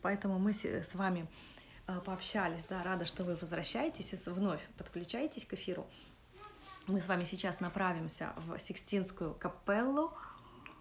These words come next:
Ой, спасибо вам, спасибо вам огромное. Сейчас нас ждет, э, Микеланджело, наш самый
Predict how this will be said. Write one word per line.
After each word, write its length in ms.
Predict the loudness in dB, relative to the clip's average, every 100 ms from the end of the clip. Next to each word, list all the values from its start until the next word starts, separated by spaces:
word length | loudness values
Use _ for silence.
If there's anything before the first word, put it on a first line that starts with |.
| -20 -20 -20 -20 -20 -20 -20 -20 -20 -18 2
Ой, 120 | 2
спасибо 400 | 4 0 0 2
вам, 140 | 2 0
спасибо 400 | 0 0 2 4
вам 220 | 4 2
огромное. 640 | 2 4 6 8 8 6 0 -10 -20 -20 -20 -12 -4
Сейчас 380 | 0 2 2 2
нас 200 | 2 2
ждет, 340 | 2 2 0 -6
э, 200 | -2 0
Микеланджело, 760 | 0 2 4 4 6 6 4 0 -12 -12 -12 -12 -14 2
наш 200 | 4 4
самый 540 | 4 6 8 6 2